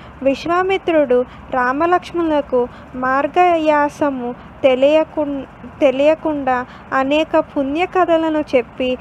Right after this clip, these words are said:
ఆనందింపజేస్తూ ఉన్నారు.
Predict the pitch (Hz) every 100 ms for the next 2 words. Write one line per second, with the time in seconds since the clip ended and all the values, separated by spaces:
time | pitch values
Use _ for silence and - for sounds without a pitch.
0 | - - 254 254 277 339 349 349 294 302
1 | 349 330 294 269 - 349 349 285 233 226
2 | 214